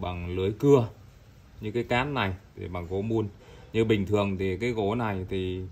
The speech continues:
người ta chưa bón nước vào thì nó trắng hơn, mà ta bón nước vào thì nó cũng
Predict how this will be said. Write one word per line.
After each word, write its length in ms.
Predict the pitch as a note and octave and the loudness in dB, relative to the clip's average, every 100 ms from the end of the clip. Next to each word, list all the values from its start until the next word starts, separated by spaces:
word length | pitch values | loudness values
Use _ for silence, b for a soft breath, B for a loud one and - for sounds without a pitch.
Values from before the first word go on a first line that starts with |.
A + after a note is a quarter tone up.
| B B B - | B B B -12
người 160 | G2+ | -8
ta 300 | F2+ A2+ G#2+ | -4 -2 0
chưa 260 | G#2 A#2+ A2+ | 0 2 2
bón 220 | G#2 G#2+ | 2 0
nước 220 | C3+ F3+ | 0 -2
vào 200 | - F#2+ F#2 | -4 -6 -6
thì 80 | F2+ | -8
nó 460 | F#2 A2+ B2 B2+ B2 A#2 A#2 A#2 A2+ - - | -8 -8 -8 -10 -10 -10 -10 -12 -14 -10 -6
trắng 220 | C3 D#3+ | -4 -2
hơn, 200 | C#3 A2 - - | -4 -4 -8 -16
mà 120 | - F2+ | -14 -8
ta 280 | G#2 G#2 | -6 -6
bón 260 | G2+ F#2 A2 | -4 -4 -4
nước 220 | B2+ E3 | -6 -6
vào 160 | G2+ F#2+ | -10 -10
thì 120 | F#2+ | -10
nó 300 | F#2 G2+ A2+ - | -10 -10 -10 -10
cũng 400 | F#2+ F#2 G#2 | -10 -10 -10